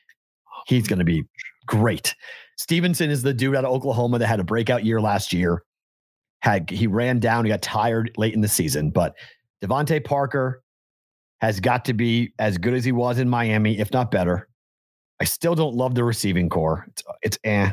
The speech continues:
Jakobi Meyers needs to take a big step forward. Kendrick Bourne. But the tight ends with Jonnu Smith and Hunter Henry.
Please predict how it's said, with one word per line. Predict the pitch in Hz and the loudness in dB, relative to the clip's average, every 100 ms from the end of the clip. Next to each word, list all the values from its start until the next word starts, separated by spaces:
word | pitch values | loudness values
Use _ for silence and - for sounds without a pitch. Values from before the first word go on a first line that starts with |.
| - | -4
Jakobi | - 117 113 | -4 0 0
Meyers | 113 113 113 110 107 | 0 0 0 0 0
needs | 104 - | -2 -2
to | 107 | -2
take | |
a | 90 | -2
big | 113 104 | -2 0
step | - 110 | 0 -2
forward. | - 107 104 104 - | -4 -2 0 -2 -2
Kendrick | 110 101 82 | -2 -2 -2
Bourne. | 101 101 101 101 - _ _ | -2 0 2 0 -4 _ _
But | - | -8
the | 98 | -4
tight | - 131 | -2 0
ends | 135 135 135 | 0 0 0
with | 123 | 0
Jonnu | 113 117 123 117 | 0 0 0 0
Smith | - 120 - | 0 -2 -2
and | 113 | -2
Hunter | 113 113 120 | -2 0 0
Henry. | 107 113 107 107 104 | 2 2 2 2 0